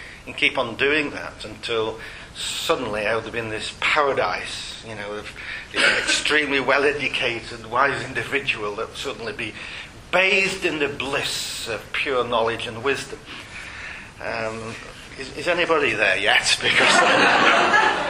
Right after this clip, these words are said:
I, uh, I certainly haven't quite found that. Um, so th-, th-, this is kind of the pol-, compulsive thing. In, in later years, I've, I've,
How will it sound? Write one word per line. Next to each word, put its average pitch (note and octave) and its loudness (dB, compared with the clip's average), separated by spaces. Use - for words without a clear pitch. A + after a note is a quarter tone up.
I, C#3+ 6
uh, C3+ 4
I C#3+ 4
certainly C3+ 0
haven't B2+ 0
quite B2 -2
found C#3+ 0
that. F#2 -2
Um, D#3 2
so F#3+ 4
th-, F3 -2
th-, D3+ -2
this F3+ -2
is F3 -4
kind E3 4
of D3 2
the D#3+ 2
pol-, D#3+ 0
compulsive D3 -2
thing. G#2 -6
In, G#3+ 2
in G#3 2
later G#3+ 2
years, G#2 -2
I've, C#3+ 2
I've, - -4